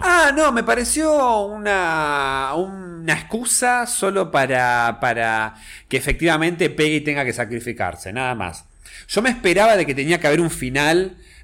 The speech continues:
eh, trágico. Eh, pensé que, eh,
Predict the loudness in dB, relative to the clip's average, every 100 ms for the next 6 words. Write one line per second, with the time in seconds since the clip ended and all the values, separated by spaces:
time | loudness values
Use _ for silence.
0 | 0 2 4 2 2 0 0 2 4 2
1 | 0 -4 0 2 2 -2 -10 -20 -20 -10
2 | -2 2 2 2 0 2 0 2 2 0
3 | -14 -6 -2 -2 -2